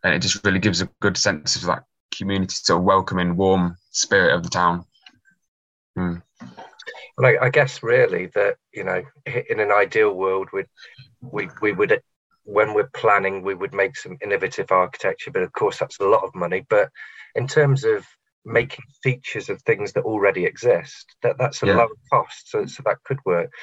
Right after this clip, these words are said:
Speaker 2: Uh, Y-, Y-, Yanni, thinking about the lighting, did you go or were you aware of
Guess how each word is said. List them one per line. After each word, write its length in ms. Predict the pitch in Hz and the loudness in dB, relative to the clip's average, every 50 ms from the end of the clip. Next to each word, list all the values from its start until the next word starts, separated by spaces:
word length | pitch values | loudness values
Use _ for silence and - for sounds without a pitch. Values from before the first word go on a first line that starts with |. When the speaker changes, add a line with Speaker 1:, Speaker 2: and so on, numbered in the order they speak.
| - - - - | -14 -14 -4 0
Speaker 2:
Uh, 60 | - 147 139 | 0 0 2
Y-, 160 | 135 139 135 - | 0 -6 -8 -10
Y-, 140 | - - - - | -14 -20 -20 -6
Yanni, 340 | 117 131 151 151 143 127 | 0 2 2 4 4 2
thinking 280 | 135 - 175 - - - | 2 0 -2 -4 -4 -2
about 200 | 180 175 139 - | 0 0 2 2
the 60 | - | 2
lighting, 480 | 117 120 127 131 135 135 - 117 90 - _ _ _ - - - _ _ - | 2 4 4 2 2 0 -2 -2 -2 -4 _ _ _ -20 -20 -20 _ _ -6
did 220 | 147 147 139 - | -6 -4 -4 -4
you 440 | 165 175 175 175 170 165 156 143 139 - - | -6 -4 -4 -2 -2 -2 -4 -4 -6 -2 2
go 420 | - 151 147 147 151 147 143 135 - _ - | 4 6 6 6 4 2 0 -4 -6 _ -2
or 140 | 131 131 127 | -2 -2 0
were 180 | 120 127 131 | 0 -2 -2
you 260 | 131 123 131 131 127 127 | 0 0 0 0 0 0
aware 400 | 123 120 127 123 123 123 120 123 | 0 2 2 2 4 4 2 2
of 140 | 120 117 | 0 -2